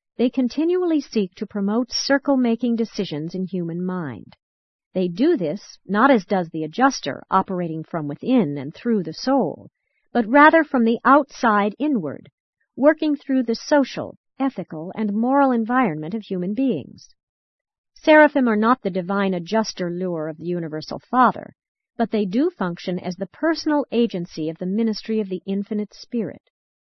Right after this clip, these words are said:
Mortal man, subject to adjuster leading,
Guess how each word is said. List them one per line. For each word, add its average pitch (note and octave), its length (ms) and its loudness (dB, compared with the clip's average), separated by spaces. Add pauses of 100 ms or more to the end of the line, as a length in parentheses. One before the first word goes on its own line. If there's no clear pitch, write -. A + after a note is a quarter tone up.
(920)
Mortal C#4 380 4
man, G3 460 -2 (400)
subject A#3 480 0
to G#3 120 -4
adjuster G3 500 -2
leading, D3 480 -8